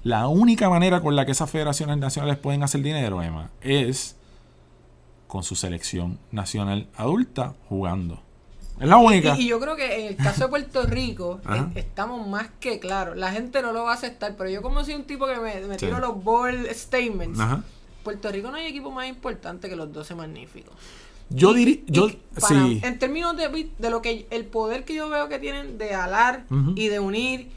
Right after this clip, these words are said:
Speaker 1: Ujú.
Speaker 2: y de hasta de vender, diría yo,
Speaker 1: Sí.
Speaker 2: deben estar cerca por lo menos de, de, de ser los más importantes.
Speaker 1: Yo, porque vi lo que hicieron, eh, los nuestros,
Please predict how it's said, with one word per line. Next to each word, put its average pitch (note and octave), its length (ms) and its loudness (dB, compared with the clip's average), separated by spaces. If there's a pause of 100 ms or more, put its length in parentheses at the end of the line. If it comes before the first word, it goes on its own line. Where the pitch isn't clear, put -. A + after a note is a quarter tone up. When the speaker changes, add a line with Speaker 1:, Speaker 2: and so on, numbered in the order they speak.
(140)
Speaker 1:
Ujú. A#2+ 140 -4
Speaker 2:
y G3+ 80 0
de G3 240 0
hasta F#3+ 280 -6
de F3+ 120 -4
vender, F#3 400 -4
diría G3+ 340 -2
yo, A3 280 -6
Speaker 1:
Sí. - 200 -4 (680)
Speaker 2:
deben A3 300 -2
estar G3+ 260 -4
cerca G#3 600 -2
por D#3+ 140 -6
lo D3+ 120 -8
menos E3+ 240 -6
de, D3+ 140 -6
de, D3 320 -12
de D3+ 80 -12
ser F3 180 -6
los D3+ 140 -6
más D3+ 160 -8
importantes. E3+ 600 -4 (120)
Speaker 1:
Yo, F3+ 420 2 (1120)
porque A#2+ 440 2
vi C3+ 140 4
lo D3+ 120 2
que D3+ 100 -2
hicieron, C#3+ 540 2 (120)
eh, A2+ 420 2
los A#2 140 0
nuestros, B2 580 2